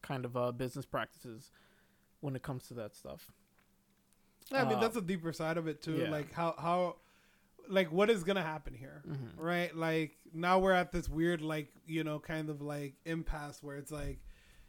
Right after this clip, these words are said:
Speaker 2: you have these two, you, you, you have many routes that you could go down, right? The free to play is profitable. The free to play is, like, dope.
Speaker 1: Can, can be profitable. If you,
Speaker 2: Like
Speaker 1: if you're playing something like, uh, Valorant,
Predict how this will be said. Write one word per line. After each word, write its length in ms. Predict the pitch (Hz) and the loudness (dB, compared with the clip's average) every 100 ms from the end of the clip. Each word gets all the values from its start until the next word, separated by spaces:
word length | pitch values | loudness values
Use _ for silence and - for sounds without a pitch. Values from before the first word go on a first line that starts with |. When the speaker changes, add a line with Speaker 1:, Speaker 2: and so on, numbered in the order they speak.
| - | -6
Speaker 2:
you 140 | 170 185 | 2 4
have 400 | 185 180 160 139 | 6 4 2 0
these 340 | 170 165 - - | -2 -2 -6 -10
two, 440 | - 208 202 202 160 - _ _ _ - | -2 0 2 0 -4 -12 _ _ _ -12
you, 120 | 160 185 | -8 -2
you, 340 | 180 185 185 | -2 -2 -2
you 160 | 185 202 | 2 4
have 180 | 208 175 | 6 6
many 180 | 190 190 | 4 6
routes 380 | 160 151 139 | 4 2 -4
that 100 | - | -8
you 80 | 143 | -8
could 180 | - 131 | -10 -12
go 140 | 131 | -12
down, 220 | 120 123 127 | -12 -14 -10
right? 320 | 143 147 - _ _ _ _ - | -8 -8 -10 _ _ _ _ -6
The 100 | 156 | -4
free 200 | - 214 | 4 6
to 80 | 220 | 6
play 280 | 220 202 190 | 4 4 4
is 100 | 185 | 2
profitable. 720 | - 160 165 160 151 170 214 - | -2 -4 -4 -6 -6 -6 -10 -10
The 100 | 160 | -6
free 200 | 151 170 | -2 0
to 60 | 170 | -2
play 280 | 151 170 160 | 0 0 2
is, 200 | 151 147 | 0 -2
like, 220 | 156 139 | -4 -4
dope. 320 | 123 147 160 _ _ _ - - | -4 -4 -4 _ _ _ -14 -2
Speaker 1:
Can, 260 | 160 151 135 | 0 0 4
can 200 | 185 202 | 6 6
be 120 | 160 | 4
profitable. 640 | - 123 120 131 123 127 151 | 2 -2 -2 -4 -2 -4 -2
If 60 | |
you, 40 | 156 | 2
Speaker 2:
Like 340 | 156 151 139 - | 4 2 0 -8
Speaker 1:
if 60 | - | 0
you're 80 | 160 | 6
playing 240 | - 156 | 6 6
something 260 | - 147 147 | 2 0 2
like, 140 | 139 - | 0 2
uh, 220 | 143 135 | 2 2
Valorant, 500 | 131 147 165 139 131 | 8 10 10 8 -2